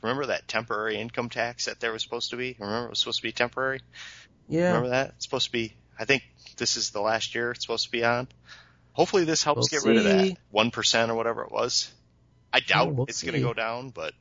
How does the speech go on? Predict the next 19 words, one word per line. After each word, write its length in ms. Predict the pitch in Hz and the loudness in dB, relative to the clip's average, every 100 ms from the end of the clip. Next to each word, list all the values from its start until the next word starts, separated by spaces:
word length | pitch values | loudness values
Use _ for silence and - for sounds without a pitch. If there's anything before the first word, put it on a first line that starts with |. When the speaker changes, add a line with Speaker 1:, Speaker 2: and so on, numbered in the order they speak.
| _ - | _ -8
Speaker 1:
yeah, 120 | 65 | -8
we'll 140 | - - | -8 -8
see. 300 | - 80 - _ _ - - _ _ - | -8 -8 -16 _ _ -20 -20 _ _ 6
Speaker 2:
<laughs> 480 | 294 - _ _ - | 6 6 _ _ -2
Speaker 1:
I 120 | 120 | 0
could 160 | 139 - _ _ _ - | 0 -2 _ _ _ -4
carry 280 | 107 85 | -2 0
on 200 | 82 90 | 0 -2
and 100 | 78 | -2
on 180 | 80 82 | -4 -4
and 100 | 67 71 | -6 -6
on 160 | 73 | -6
about 300 | 69 60 64 | -8 -12 -8
that. 200 | 73 67 | -6 0
I, 160 | 90 117 | 0 0
I 120 | 101 101 - | -4 -12 -14
just, 400 | - 98 - - | -10 -8 -10 -8
I 140 | 87 98 | -4 -4
still 420 | - 110 98 | -4 -6 -8